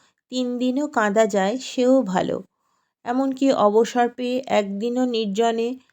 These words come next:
তাঁর চিন্তা যদি করা যায়, সেও ভালো। লোকে মাঘ ছেলের জন্য এক ঘটি কাঁদে, ঈশ্বরের জন্য কে কাঁদছে বলো? নির্জনে থেকে মাঝে মাঝে ভগবানের জন্য সাধন করতে হয়।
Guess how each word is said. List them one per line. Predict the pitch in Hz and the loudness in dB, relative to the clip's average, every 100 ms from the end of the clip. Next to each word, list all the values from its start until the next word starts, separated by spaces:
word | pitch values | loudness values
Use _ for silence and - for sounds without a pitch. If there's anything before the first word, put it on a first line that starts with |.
| _ - | _ -6
তাঁর | 226 226 | -6 -4
চিন্তা | 247 233 220 233 | -6 -6 -2 0
যদি | 240 226 | 0 -2
করা | 226 214 208 208 | -2 -2 0 0
যায়, | 196 190 - _ _ _ | -2 -4 -10 _ _ _
সেও | - 254 254 | 0 4 4
ভালো। | 214 190 175 175 - - - - - - | 2 -4 -4 -6 -12 -20 -20 -20 -16 -2
লোকে | 240 262 277 285 - - - 208 | -2 0 -2 -2 -6 -14 -10 -2
মাঘ | 208 208 - | 0 0 -4
ছেলের | - 240 247 214 | -8 -2 -2 -2
জন্য | 240 247 254 | -6 -6 -6
এক | 240 220 208 | -4 -6 -8
ঘটি | 202 214 233 | -10 -8 -8
কাঁদে, | - 175 170 170 175 _ _ _ | -4 -4 -2 -6 -8 _ _ _
ঈশ্বরের | - - - 269 269 | -12 -10 -6 -2 -2
জন্য | 233 262 277 | 0 -2 -2
কে | 269 277 285 | -2 -2 -2
কাঁদছে | 226 185 175 - 202 | -2 -4 -4 -2 0
বলো? | 185 185 196 254 _ _ _ _ _ _ | 0 0 0 -4 _ _ _ _ _ _
নির্জনে | 226 240 202 262 262 | -6 -4 -2 0 0
থেকে | 262 254 254 | -2 0 2
মাঝে | 233 208 196 | 2 0 0
মাঝে | 226 226 220 | -2 0 0
ভগবানের | 196 202 185 208 208 220 202 | 0 0 0 0 0 -2 -2
জন্য | 220 220 226 | -4 -4 -6
সাধন | - 185 175 190 | -6 -4 -2 -2
করতে | 185 175 - 170 | 0 -2 -4 -10
হয়। | 165 165 | -6 -6